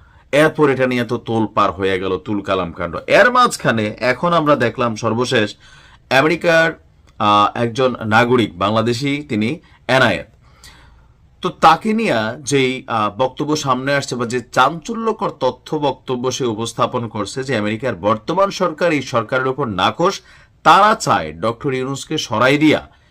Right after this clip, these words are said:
এখানে একটা জাতীয় সরকার গঠন অথবা তত্ত্বাবধায়ক সরকার গঠন করা, আর এই নিয়ে অনেক দূর চলে গেছে। এনায়েত করিমের লাস্ট স্ট্যাটাস হচ্ছে তাকে নিয়ে তার বিচার টিচার কি হবে তার ব্যাপারে কিন্তু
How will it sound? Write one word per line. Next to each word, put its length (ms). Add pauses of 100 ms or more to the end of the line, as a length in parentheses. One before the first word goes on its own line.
(320)
এখানে 280
একটা 200
জাতীয় 480
সরকার 440
গঠন 280
অথবা 280 (120)
তত্ত্বাবধায়ক 760
সরকার 380
গঠন 340
করা, 300 (360)
আর 200
এই 140
নিয়ে 200 (160)
অনেক 460
দূর 160
চলে 300
গেছে। 420 (580)
এনায়েত 320
করিমের 440
লাস্ট 380
স্ট্যাটাস 580
হচ্ছে 220
তাকে 340
নিয়ে 340 (180)
তার 180
বিচার 320
টিচার 300
কি 180
হবে 340 (460)
তার 180
ব্যাপারে 320
কিন্তু 380